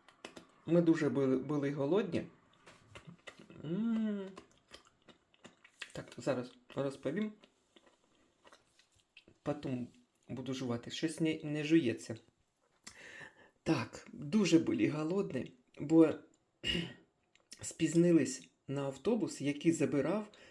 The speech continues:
грибників з лісу. Так, ми чекали, чекали, але ж якось розминулись і пішли пішки. І там було поле, е, і росла брюква.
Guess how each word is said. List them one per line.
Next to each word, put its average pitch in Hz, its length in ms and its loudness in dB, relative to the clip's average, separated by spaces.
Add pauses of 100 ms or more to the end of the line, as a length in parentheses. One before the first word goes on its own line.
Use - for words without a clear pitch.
грибників 151 760 -4 (320)
з - 120 -12
лісу. 120 480 -6 (680)
Так, 147 340 -6 (140)
ми 202 220 2
чекали, 190 560 0
чекали, 185 560 0
але 165 260 2
ж - 160 -8 (1000)
якось 170 420 4
розминулись 170 760 4 (800)
і 147 120 0
пішли 165 600 0 (100)
пішки. - 440 -4 (600)
І 156 100 -4
там 160 220 2
було 143 240 -2
поле, 202 560 -2 (1300)
е, 143 400 -4
і 180 380 2 (220)
росла 156 440 0
брюква. 131 480 -2